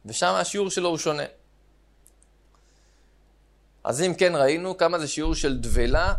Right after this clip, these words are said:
מנה. ככה דעתו של רבי מאיר. רבי עקיבא אומר, "לא, שיעור של דבלה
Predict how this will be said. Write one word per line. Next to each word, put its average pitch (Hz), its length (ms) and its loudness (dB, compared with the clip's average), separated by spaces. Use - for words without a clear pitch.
מנה. 175 320 -2
ככה 165 180 2
דעתו 151 360 2
של 151 160 -6
רבי 143 220 0
מאיר. 139 320 -2
רבי 131 280 2
עקיבא 185 360 2
אומר, 196 340 0
"לא, 214 280 -4
שיעור 202 420 -4
של 147 300 0
דבלה 117 600 0